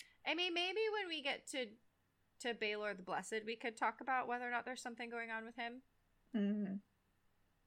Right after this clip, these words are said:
Speaker 1: Um,
Speaker 2: Is Baelor the Blessed within the scope of Fire and Blood?
Speaker 1: I can't remember,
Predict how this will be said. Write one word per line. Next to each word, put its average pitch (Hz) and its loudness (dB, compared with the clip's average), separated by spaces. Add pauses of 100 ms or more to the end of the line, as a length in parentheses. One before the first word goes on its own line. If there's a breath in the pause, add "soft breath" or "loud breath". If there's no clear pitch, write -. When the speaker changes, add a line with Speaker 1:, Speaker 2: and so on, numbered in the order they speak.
(400)
Speaker 1:
Um, 190 2
Speaker 2:
Is 269 4
Baelor 466 2
the 330 4
Blessed 330 4
within 311 2
the 302 -4
scope - -4
of 294 0
Fire 285 6
and 320 -2
Blood? 403 2 (1300)
Speaker 1:
I 190 -8
can't 185 -4
remember, 175 -8